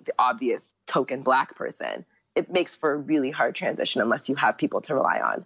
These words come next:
So Hong Kong wasn't the easiest transition. It's probably one of the hardest transitions moving from North <laughs> America as a Black person you could possibly have. Just culturally, it's so different. Language barriers, all that good stuff. But it was the community I built that made it so much smoother.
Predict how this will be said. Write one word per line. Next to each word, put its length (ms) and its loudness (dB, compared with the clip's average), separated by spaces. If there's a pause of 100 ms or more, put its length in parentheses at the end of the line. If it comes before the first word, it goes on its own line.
(360)
So 320 2
Hong 240 2
Kong 320 2
wasn't 400 0 (100)
the 60 -4
easiest 400 0
transition. 420 0
It's 100 -2
probably 560 2 (360)
one 220 2
of 120 -2
the 80 2
hardest 300 -2
transitions 580 -4
moving 260 0
from 120 0
North 180 2
<laughs> 0 -
America 320 2
as 100 0
a 60 -2
Black 220 0
person 280 -8
you 60 -6
could 120 -16
possibly 360 -2
have. 300 2 (440)
Just 280 -10
culturally, 400 0
it's 160 -4
so 240 0
different. 560 -2 (480)
Language 420 0
barriers, 340 4
all 140 4
that 160 0
good 160 -2
stuff. 400 0
But 340 0
it 60 0
was 200 0
the 80 0
community 380 2
I 60 4
built 240 0
that 160 -2
made 180 0
it 140 -2
so 80 -2
much 160 -2
smoother. 560 -2